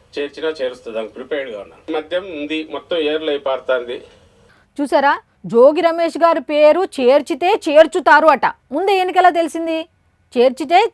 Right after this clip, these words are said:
Speaker 2: చేర్చుతారు అంటే ఏంటి? కర్త, కర్మ, క్రియ అనేది ఎవరు? ఒకసారి మీరే ఆలోచించండి. మొత్తం ఈరోజు సాక్షి పేపర్ చూడండి. సాక్షి పేపర్ మొత్తంలో కూడా ఇప్పుడు ఈయన ఈ సాక్షిలో ఏమైతే మాట్లాడారో pin to pin ఒక్కొక్క మాట. అంటే, అంటే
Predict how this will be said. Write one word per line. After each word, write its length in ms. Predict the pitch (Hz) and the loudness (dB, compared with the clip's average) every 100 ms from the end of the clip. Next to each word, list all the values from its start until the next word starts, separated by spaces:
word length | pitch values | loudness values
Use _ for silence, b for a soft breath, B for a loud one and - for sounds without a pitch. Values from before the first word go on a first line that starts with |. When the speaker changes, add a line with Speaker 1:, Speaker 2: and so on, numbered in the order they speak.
| 320 | 0
Speaker 2:
చేర్చుతారు 400 | 311 339 277 214 | 0 2 2 2
అంటే 260 | 233 269 | 0 -2
ఏంటి? 220 | 330 311 | -2 -4
కర్త, 600 | 294 - 285 - 330 320 311 | -8 -4 -6 -2 2 2 0
కర్మ, 320 | 277 277 294 | -4 -2 -2
క్రియ 320 | 294 - 254 | -4 -4 0
అనేది 420 | 285 269 269 269 240 | 2 2 2 -2 -4
ఎవరు? 640 | 180 196 240 240 233 247 | -4 -2 0 0 -4 -4
ఒకసారి 240 | 254 262 254 | -4 -4 -2
మీరే 160 | 247 | 2
ఆలోచించండి. 640 | 247 208 208 202 220 262 359 B B | 2 0 -4 -6 -4 -4 -6 B B
మొత్తం 540 | 277 311 - _ 427 320 b b | 0 0 -2 _ 4 4 b b
ఈరోజు 260 | 269 349 330 | 4 4 4
సాక్షి 360 | - 294 - | 4 4 4
పేపర్ 300 | 285 262 220 214 | 2 2 2 -4
చూడండి. 280 | 196 175 160 - | -6 -6 -10 -4
సాక్షి 420 | - 311 349 381 | 4 4 4 0
పేపర్ 340 | 330 311 302 | 2 2 2
మొత్తంలో 640 | 269 262 339 - 359 370 320 | 2 4 2 2 0 6 6
కూడా 340 | 269 285 381 B B | 6 6 6 B B
ఇప్పుడు 300 | 277 262 339 | -2 2 2
ఈయన 440 | 339 277 302 311 330 | 2 2 2 2 2
ఈ 140 | 269 | 0
సాక్షిలో 500 | 269 285 277 - 320 | 2 4 4 2 2
ఏమైతే 520 | 320 254 269 320 302 311 | 4 6 4 4 4 2
మాట్లాడారో 680 | 285 262 277 262 269 311 285 381 | 2 0 0 0 2 2 2 -2
pin 180 | 403 349 | -2 0
to 100 | 392 | 0
pin 180 | 339 247 | 0 0
ఒక్కొక్క 300 | 277 349 - | 2 0 -2
మాట. 220 | 330 269 | -2 -2
అంటే, 220 | 214 233 | -2 -4
అంటే 240 | 311 311 | -4 -4